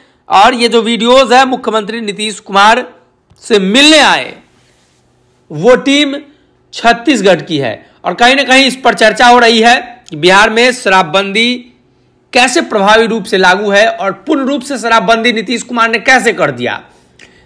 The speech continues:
देश के कई हिस्सों में भी पूर्ण शराबबंदी हुई,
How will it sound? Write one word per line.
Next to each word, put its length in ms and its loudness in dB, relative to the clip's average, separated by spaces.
देश 240 2
के 120 -2
कई 240 2
हिस्सों 260 0
में 160 2
भी 80 2
पूर्ण 220 -4
शराबबंदी 520 2
हुई, 480 -2